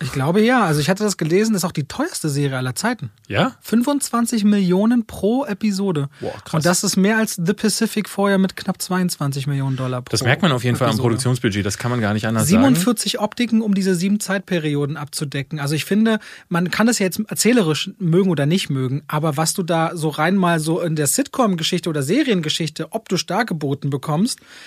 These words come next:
Speaker 1: das ist schon für sich krasser Ablauf, finde ich.
Speaker 2: Ich finde, es springt halt so wahnsinnig, weil es dann am Ende dann doch nur ein Superheldengerödel in der Luft ist, wo sie sich mit C-G-I-Kugeln beschmeißen.
Speaker 1: Das
Speaker 2: Und am
Speaker 1: C G I-Gewitter
Speaker 2: Anfang,
Speaker 1: am Ende ist wirklich fatal.
Speaker 2: äh, und dann zwischendrin ist dann, also ich fand zum Beispiel auch ganz interessant zu sehen,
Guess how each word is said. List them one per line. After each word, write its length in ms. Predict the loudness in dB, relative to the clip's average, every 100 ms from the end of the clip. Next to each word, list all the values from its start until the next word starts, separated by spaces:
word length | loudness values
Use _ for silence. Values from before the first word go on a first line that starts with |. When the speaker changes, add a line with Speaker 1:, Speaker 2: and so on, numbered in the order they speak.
| -20 -12 -6
Speaker 1:
das 160 | -2
ist 100 | 0
schon 300 | 2 4 4
für 160 | 2 0
sich 480 | 2 2 0 -2 -8
krasser 760 | -4 0 2 4 4 4 2 0
Ablauf, 480 | -4 -2 -2 -6
finde 320 | -10 -6 -4 -4
ich. 80 |
Speaker 2:
Ich 80 | -2
finde, 240 | 2 4 4
es 160 | 2
springt 280 | 0 0 2
halt 140 | 0
so 140 | 0 0
wahnsinnig, 480 | 0 0 0 -2 0
weil 120 | 0
es 60 |
dann 140 | 0 -2
am 100 | 0
Ende 240 | 2 2
dann 160 | 2 2
doch 160 | 0
nur 160 | 2 2
ein 300 | 2 0 -2
Superheldengerödel 840 | -4 0 2 2 2 2 2 2
in 120 | 0
der 100 | 0
Luft 240 | 0 0 -2
ist, 160 | -6
wo 100 | -2
sie 100 | -2
sich 180 | -2 -2
mit 120 | -4
C-G-I-Kugeln 800 | -2 -4 -2 -2 -2 0 0 2
beschmeißen. 580 | 0 -4 -2 -2 -2 -2
Speaker 1:
Das 180 | 0 2
Speaker 2:
Und 120 | 2
am 60 | 2
Speaker 1:
C 80 | 2
G 40 |
I-Gewitter 520 | 4 2 2 2 2
Speaker 2:
Anfang, 160 | 0 0
Speaker 1:
am 80 | 0
Ende 60 | 0
ist 160 | -2
wirklich 320 | -4 -4 -6
fatal. 460 | -4 -4 -2 -4 -6
Speaker 2:
äh, 40 | 0
und 260 | 2 4
dann 280 | 2 2 -4
zwischendrin 640 | -4 -2 0 2 4 4 2
ist 260 | 0 -2
dann, 240 | 0 0 0
also 140 | -4
ich 100 | -6
fand 380 | -6 -4 -4 -4
zum 100 | -6
Beispiel 280 | -6 -4 0
auch 380 | 0 0 -4 -6
ganz 220 | -4 -2
interessant 480 | -2 -2 0 0 0
zu 120 | -2
sehen, 500 | 0 2 2 0